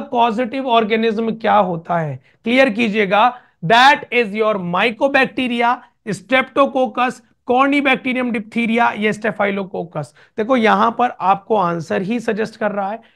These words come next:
cornybacterium diphtheria। ठीक है, क्लियर है, पॉइंट क्लियर। देखो, सिंपल सी बात है, कई बार आंसर में ही या क्वेश्चन में ही आंसर छिपा होता है। ठीक है, चलिए, नेक्स्ट क्वेश्चन है, इंक्यूबेशन पीरियड पूछा गया मीसल्स का।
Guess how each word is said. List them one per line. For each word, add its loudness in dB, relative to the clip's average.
cornybacterium -2
diphtheria। -10
ठीक -4
है, 2
क्लियर 2
है, -6
पॉइंट 0
क्लियर। 0
देखो, -4
सिंपल 2
सी -2
बात 2
है, -8
कई -4
बार 2
आंसर -2
में -4
ही -6
या -8
क्वेश्चन -6
में -6
ही -4
आंसर -4
छिपा -8
होता -10
है। -20
ठीक -4
है, 0
चलिए, 0
नेक्स्ट 2
क्वेश्चन 2
है, 0
इंक्यूबेशन 0
पीरियड 0
पूछा 0
गया 0
मीसल्स -4
का। -2